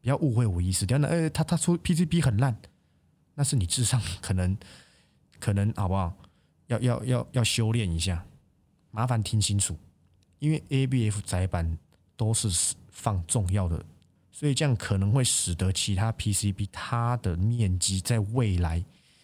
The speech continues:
可能会慢慢的变小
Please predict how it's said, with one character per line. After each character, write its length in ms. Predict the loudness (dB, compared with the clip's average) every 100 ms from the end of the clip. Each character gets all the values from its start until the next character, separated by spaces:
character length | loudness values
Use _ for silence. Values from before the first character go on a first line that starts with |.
| _ _
可 240 | -2 0
能 180 | 2 2
会 100 | 2
慢 220 | 2 2 2
慢 400 | 2 2 2 2
的 200 | 0 -2 -8 _ _
变 200 | -2 0
小 240 | 2 -2